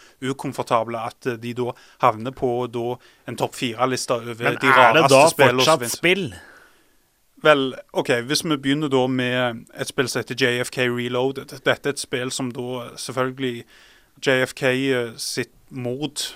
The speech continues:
Speaker 1: altså mordet på J F K, det er jo, eh, noe som er kontroversielt, og masse konspirasjonsteorier som jeg har lest alt for mange bøker om,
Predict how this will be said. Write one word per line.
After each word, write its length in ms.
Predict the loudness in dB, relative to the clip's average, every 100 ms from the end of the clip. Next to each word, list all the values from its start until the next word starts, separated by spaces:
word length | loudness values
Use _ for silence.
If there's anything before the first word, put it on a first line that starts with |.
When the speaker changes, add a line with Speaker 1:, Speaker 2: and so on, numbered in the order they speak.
| -12
Speaker 1:
altså 180 | -8 -6
mordet 400 | -6 -6 -8 -2
på 120 | -2
J 260 | 0 0 0
F 100 | -6
K, 280 | -4 -2 -2
det 240 | -4 -6
er 40 | -4
jo, 200 | -4 -6
eh, 160 | -8 -10
noe 200 | -10 -8
som 160 | -8
er 80 | -8
kontroversielt, 720 | -8 -8 -6 -8 -6 -8 -6 -6
og 100 | -6
masse 240 | -8 -10
konspirasjonsteorier 1080 | -8 -10 -8 -10 -6 -8 -6 -6 -6 -8 -8
som 160 | -10 -10
jeg 120 | -4
har 120 | -4
lest 300 | -4 -6 -10 -14 -20 -20 _ _ 0
alt 240 | 0 0
for 180 | 0 2
mange 220 | 2 0
bøker 480 | -2 -2 0 -2 0
om, 180 | -4